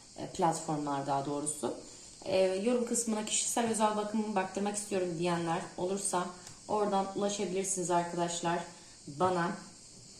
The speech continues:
Şimdi bakalım evrensel enerji kartı ve Rumi kartı, Katina kartı. Normalde iki çok farklı kartlar.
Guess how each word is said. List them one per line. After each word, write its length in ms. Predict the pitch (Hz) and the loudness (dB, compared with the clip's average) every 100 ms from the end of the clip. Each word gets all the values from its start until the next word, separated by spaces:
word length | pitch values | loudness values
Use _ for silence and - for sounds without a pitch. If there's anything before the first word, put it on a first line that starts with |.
| - - - - - - | -20 -18 -18 -18 -20 -12
Şimdi 360 | - 254 240 226 | -6 2 2 4
bakalım 380 | 240 262 220 226 | 2 2 2 2
evrensel 460 | 220 220 208 214 | 2 2 0 0
enerji 460 | 185 175 165 160 - | 2 2 0 -2 0
kartı 720 | 175 170 165 170 170 170 156 | 0 0 -2 -2 2 2 2
ve 180 | 160 160 | 2 4
Rumi 440 | 165 233 226 202 - | 4 6 6 4 4
kartı, 480 | 190 190 - 196 | 4 4 0 -2
Katina 300 | - 180 139 127 | 0 0 -2 -6
kartı. 420 | - - - 110 - - - - | -4 -6 -4 -8 -8 -14 -18 -6
Normalde 480 | 147 170 175 170 180 | 0 2 4 4 0
iki 300 | - - 175 | -2 -2 -2
çok 220 | - 170 | -2 -6
farklı 480 | - 165 - 180 - | 0 0 0 -6 0
kartlar. 460 | - - 175 233 | 0 0 0 0